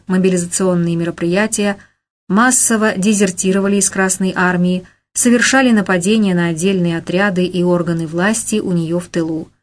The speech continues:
Встречали немецкие войска как своих освободителей, служили им проводниками, охотились на советских партизан и записывались в Северокавказский легион.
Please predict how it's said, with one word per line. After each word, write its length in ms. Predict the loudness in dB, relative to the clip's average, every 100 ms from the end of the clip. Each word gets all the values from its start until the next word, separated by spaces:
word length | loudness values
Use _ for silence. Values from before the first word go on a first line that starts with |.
| _ _ _ -10
Встречали 540 | -2 0 0 2 2
немецкие 580 | 2 2 0 -2 -2 0
войска 400 | 0 -2 -2 -4
как 220 | -2 -4
своих 360 | -2 -2 -4 -4
освободителей, 920 | -4 -4 -2 -2 -2 -4 -6 -8 -12 _ _ -6
служили 560 | 0 2 2 4 4
им 260 | 4 2 0
проводниками, 880 | 0 -2 -2 -6 -2 0 2 2 -2 _ _ _
охотились 680 | -2 -2 2 0 2 0 0
на 80 | -2
советских 580 | 0 0 0 -2 -8
партизан 680 | -8 -8 -6 -2 2 2 0 -6 _ -4
и 120 | 0
записывались 840 | 2 0 0 -2 0 0 0 -2 -4
в 80 | -2
Северокавказский 880 | 0 0 -2 -8 -4 -2 -2 -2 -4
легион. 480 | -2 -6 -8 -14